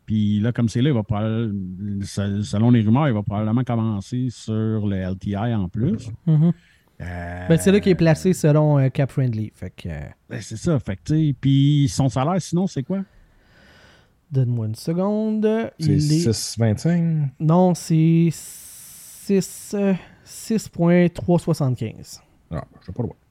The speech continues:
Speaker 2: Ouais, ouais.
Speaker 1: Mais tu sais, c'est quand même pas un salaire ridicule aussi, là.
Speaker 3: Ben, tu sais, il, il vaut plus ça, ça, je suis cent pour cent d'accord, mais tu sais,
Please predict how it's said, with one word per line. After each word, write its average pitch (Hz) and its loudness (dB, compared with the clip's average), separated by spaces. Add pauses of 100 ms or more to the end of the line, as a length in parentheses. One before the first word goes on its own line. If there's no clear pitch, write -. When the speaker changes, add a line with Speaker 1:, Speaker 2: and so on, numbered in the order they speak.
Speaker 2:
Ouais, 165 2
ouais. 135 -4 (220)
Speaker 1:
Mais - -12
tu - -20
sais, 175 4
c'est - -4
quand 113 0
même 127 4
pas 165 0
un 117 2
salaire 113 -4 (220)
ridicule 107 0
aussi, 180 0
là. 202 0 (1040)
Speaker 3:
Ben, 131 6
tu - 2
sais, 113 2
il, 87 -4 (120)
il 95 -2
vaut 120 4
plus - -4
ça, 113 0
ça, 82 -4
je - -12
suis - -16
cent 90 -2
pour 73 -10
cent 87 0
d'accord, 104 2
mais 80 0
tu - -12
sais, 92 0